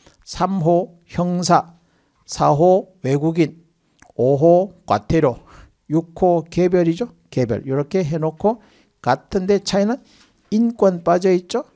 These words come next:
개별 추가돼 있죠. 그래서 그렇게 연결. 그래서 요 삼십육 조, 삼십칠 조 요 조항은 꼭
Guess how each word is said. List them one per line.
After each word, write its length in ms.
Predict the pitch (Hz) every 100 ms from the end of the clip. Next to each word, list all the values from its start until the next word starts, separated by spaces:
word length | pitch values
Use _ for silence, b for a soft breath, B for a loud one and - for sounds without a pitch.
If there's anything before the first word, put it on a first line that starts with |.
| _ _ _ _
개별 480 | - 170 190 185 170
추가돼 420 | - 156 156 151 139
있죠. 260 | 139 185 185
그래서 200 | 95 -
그렇게 360 | 107 110 165 127
연결. 240 | 87 73
그래서 220 | - 147
요 180 | 156 185 b b b
삼십육 1120 | - 208 214 208 185 190 _ _ - 196 -
조, 200 | - 247 - b b
삼십칠 680 | - 175 175 - 170 - 170
조 160 | 160 147
요 100 | 139
조항은 280 | 139 156 196 - -
꼭 280 | 147 -